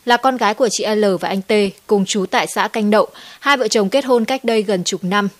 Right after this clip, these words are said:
Quá trình sinh sống, cả hai có ba người con chung, trong đó có cháu A là con út. Thời gian gần đây, giữa hai vợ chồng xảy ra nhiều mâu thuẫn. Hồi tháng sáu năm hai nghìn không trăm hai mươi mốt thì hai vợ chồng đã ly hôn. Theo quyết định của Tòa án Nhân dân huyện Thạch Thất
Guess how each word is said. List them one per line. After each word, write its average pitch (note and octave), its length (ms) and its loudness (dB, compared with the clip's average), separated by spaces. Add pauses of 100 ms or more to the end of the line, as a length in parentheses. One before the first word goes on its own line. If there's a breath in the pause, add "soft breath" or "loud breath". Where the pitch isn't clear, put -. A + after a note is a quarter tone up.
(180)
Quá F#3 120 0
trình G#3+ 300 -2
sinh G#3 120 -4
sống, F#3+ 380 -2
cả G3+ 160 0
hai A3 260 -4
có F#3 180 -4
ba A#3 200 2
người A3+ 180 2
con G#3+ 320 0
chung, A#3+ 260 2 (340 loud breath)
trong B3+ 240 -2
đó G3 260 4
có F3 220 -4
cháu F3+ 200 -4
A G#3 320 0
là F3+ 140 -4
con F3+ 180 -8
út. D4 220 -2 (360 soft breath)
Thời B3+ 140 2
gian B3+ 200 4
gần A#3 180 2
đây, A#3 200 4
giữa - 120 -2
hai A#3+ 180 -2
vợ G3+ 100 -4
chồng F#3+ 360 -4
xảy F#3 140 -4
ra F#3+ 180 -4
nhiều G3 200 -2
mâu F#3+ 160 -2
thuẫn. A#3 300 -2 (360 loud breath)
Hồi B3 160 2
tháng A#3+ 200 0
sáu A3 200 0
năm B3+ 160 -2
hai B3+ 100 -4
nghìn A3 160 0
không G#3+ 140 -4
trăm G3+ 200 -4
hai G3+ 160 -4
mươi G#3 120 0
mốt D4+ 100 0 (120)
thì G#3 160 -2
hai G#3+ 220 -4
vợ G#3+ 100 -4
chồng G3 200 -2
đã F3+ 120 -2
ly A#3 180 0
hôn. A3+ 240 4 (460 loud breath)
Theo C4+ 160 2
quyết D4+ 180 -2
định C#4 180 -2
của F#3 160 -2
Tòa F3 160 -4
án F3 100 -4
Nhân A3+ 160 -2
dân G#3+ 200 0
huyện F#3+ 200 -2
Thạch F3+ 220 -8
Thất D4+ 160 0